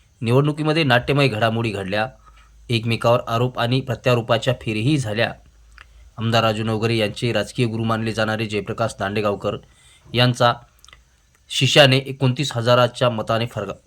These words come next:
पराभव केला, परंतु पराभवानंतर दांडेगावकर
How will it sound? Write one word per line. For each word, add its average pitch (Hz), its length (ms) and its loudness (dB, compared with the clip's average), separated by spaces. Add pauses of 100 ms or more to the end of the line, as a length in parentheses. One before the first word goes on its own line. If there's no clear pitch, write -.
पराभव 107 320 -2
केला, 98 280 -2 (1300)
परंतु 117 400 0 (320)
पराभवानंतर 120 600 2
दांडेगावकर 113 600 0